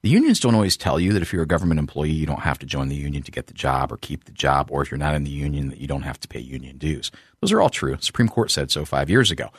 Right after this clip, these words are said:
And the Freedom Foundation has been educating government workers and freeing them from that union bondage. Two things happen when you do that. One, you don't pay your dues, which means that on average, you're gonna save about a thousand dollars per year. Better yet,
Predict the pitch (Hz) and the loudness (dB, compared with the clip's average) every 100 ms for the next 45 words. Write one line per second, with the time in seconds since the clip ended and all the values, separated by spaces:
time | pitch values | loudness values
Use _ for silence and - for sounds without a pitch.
0 | - - - _ 104 104 - 196 196 120 | -20 -20 -20 _ 4 4 6 6 6 4
1 | 98 92 101 90 90 87 90 - 120 131 | 4 4 4 2 2 2 0 4 2 4
2 | 131 - 107 90 85 73 69 _ _ 101 | 0 4 4 4 2 -2 -6 _ _ 2
3 | 87 85 69 73 78 78 80 78 - 113 | 4 4 0 -2 0 0 0 -2 0 2
4 | 120 107 85 80 - 82 78 69 82 78 | 4 4 2 -2 -2 -2 -2 0 0 0
5 | 78 80 92 92 67 - - - 175 - | 2 4 6 4 0 -4 -4 0 0 4
6 | 117 107 - - _ _ _ _ _ 80 | 4 4 -4 -14 _ _ _ _ _ 0
7 | 80 76 71 58 - 101 110 80 - - | 2 2 -2 -4 0 4 4 2 -4 -14
8 | _ _ - 113 131 135 113 101 107 123 | _ _ 2 4 4 2 0 2 2 2
9 | 156 - - - 92 110 92 90 - 90 | -2 -4 -6 -2 0 2 4 2 2 0
10 | 87 _ 82 - _ 90 90 82 73 76 | 0 _ -10 -10 _ 2 4 2 0 -2
11 | 80 85 82 78 78 78 76 76 73 80 | 0 0 0 0 0 -2 2 0 2 0
12 | 71 69 - - 85 90 64 80 92 82 | 0 -2 -8 -2 0 0 0 0 2 4
13 | 117 85 | 4 2